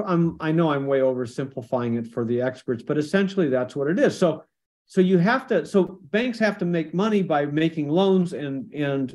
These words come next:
making investments, but at the same time, they've got to be liquid in order, in case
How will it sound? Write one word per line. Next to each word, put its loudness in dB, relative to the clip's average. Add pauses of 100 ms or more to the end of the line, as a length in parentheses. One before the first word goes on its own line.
making -2
investments, 0
but 0
at -4
the -8
same 2
time, 2
they've -2
got -2
to -2
be -2
liquid 0 (440)
in 2
order, 6
in 2
case 0